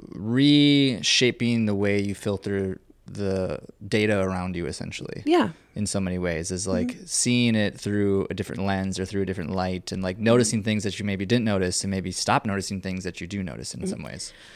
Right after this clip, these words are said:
Speaker 2: Understanding your power.
Speaker 1: Mm-hmm.
Speaker 2: It's, it, it's a different explanation for the same thing. Whether you wanna say your thoughts create your reality, or you wanna say think pos-, like, positive affirmations, or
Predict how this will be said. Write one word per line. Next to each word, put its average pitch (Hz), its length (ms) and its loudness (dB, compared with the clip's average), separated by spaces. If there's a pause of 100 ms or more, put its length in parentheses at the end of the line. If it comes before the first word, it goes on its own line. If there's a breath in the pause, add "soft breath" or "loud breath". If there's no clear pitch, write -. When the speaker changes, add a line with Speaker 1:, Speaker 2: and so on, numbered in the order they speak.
(600 soft breath)
Speaker 2:
Understanding 285 500 10
your 214 100 10
power. 208 520 4 (160)
Speaker 1:
Mm-hmm. 107 180 -4 (420)
Speaker 2:
It's, - 340 6
it, - 300 4
it's 277 140 4
a 277 60 6
different 302 420 6
explanation 233 580 2
for - 80 -8
the 190 100 -2
same 180 300 4
thing. 165 280 2
Whether 180 200 4
you 208 80 6
wanna 208 180 8
say 185 480 6
your 185 160 4
thoughts 214 320 6
create 220 300 4
your 196 100 0
reality, 170 580 6
or - 100 0
you 170 140 6
wanna 175 200 8
say 165 500 6 (360 soft breath)
think 233 360 6
pos-, 214 300 10
like, 180 260 4 (300)
positive 208 340 6
affirmations, 185 800 4 (540 loud breath)
or 180 800 10